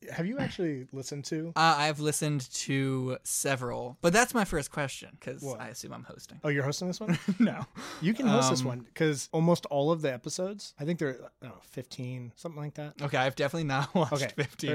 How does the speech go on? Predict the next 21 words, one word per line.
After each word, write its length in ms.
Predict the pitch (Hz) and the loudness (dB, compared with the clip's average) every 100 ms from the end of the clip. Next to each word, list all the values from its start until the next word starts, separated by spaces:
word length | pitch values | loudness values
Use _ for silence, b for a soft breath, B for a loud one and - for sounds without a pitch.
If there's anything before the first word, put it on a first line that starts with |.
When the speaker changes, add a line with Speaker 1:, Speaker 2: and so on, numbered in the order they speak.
| 120 | 0
Speaker 1:
or, 40 | |
or 20 | 143 | 2
listened 320 | 151 - 135 | 2 2 0
to. 180 | 143 139 | -2 -2
I 120 | 143 | 0
think 340 | 156 156 - - | 2 2 0 -6
<laughs> 20 | |
most 480 | 139 147 147 147 151 | 0 2 2 2 0
of 80 | |
them 240 | 135 127 123 | -2 -2 -4
were 80 | 120 | -10
recorded 600 | 113 135 127 117 113 - 139 | -8 -6 -6 -8 -10 -12 -12
in, 420 | 123 113 110 110 | -10 -10 -12 -8
I 60 | 143 | -2
think 140 | 160 - | -2 -4
ten 300 | - 165 175 | -4 0 2
were 100 | 180 | 0
recorded 320 | 175 185 190 | -2 -4 -4
the 80 | 190 | -6
first 260 | - 190 - | -8 -6 -4
day, 240 | 214 | -4